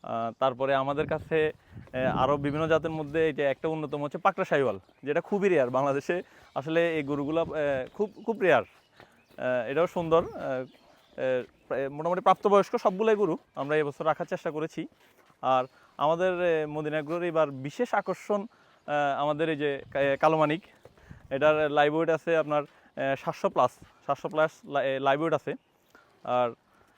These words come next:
এ, খুবই একটা ভদ্র গরু। এ, আসলে, এ,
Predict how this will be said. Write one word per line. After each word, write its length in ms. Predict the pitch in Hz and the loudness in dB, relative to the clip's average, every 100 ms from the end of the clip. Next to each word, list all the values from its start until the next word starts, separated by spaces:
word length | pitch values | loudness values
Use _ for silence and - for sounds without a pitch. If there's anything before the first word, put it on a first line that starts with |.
| - | -10
এ, 60 | 151 | -4
খুবই 200 | 226 220 | 0 2
একটা 140 | 220 | 2
ভদ্র 240 | 220 190 165 | 4 4 4
গরু। 200 | 170 151 | 2 0
এ, 460 | - _ _ - 131 127 123 | -6 _ _ -10 -4 -2 -2
আসলে, 320 | 120 127 170 180 | -2 -4 -2 -2
এ, 760 | 180 - - - 147 143 135 | -4 -16 -20 -10 -4 -2 -4